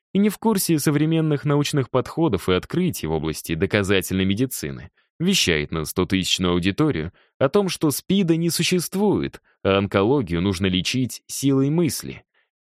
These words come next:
И даже если какой-то обычный человек задаёт такому эксперту неудобный вопрос или что-то опровергает,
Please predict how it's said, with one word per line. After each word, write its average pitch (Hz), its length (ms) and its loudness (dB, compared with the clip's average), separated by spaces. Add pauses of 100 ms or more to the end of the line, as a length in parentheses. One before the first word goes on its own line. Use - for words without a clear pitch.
И 151 80 2
даже 196 280 2
если 165 320 -2
какой-то 160 500 0
обычный 95 480 -2
человек 85 440 -2
задаёт 95 440 2
такому 90 500 -2
эксперту 87 600 -2
неудобный 92 480 2
вопрос 156 460 0 (260)
или 101 160 2
что-то 101 360 0
опровергает, 139 680 0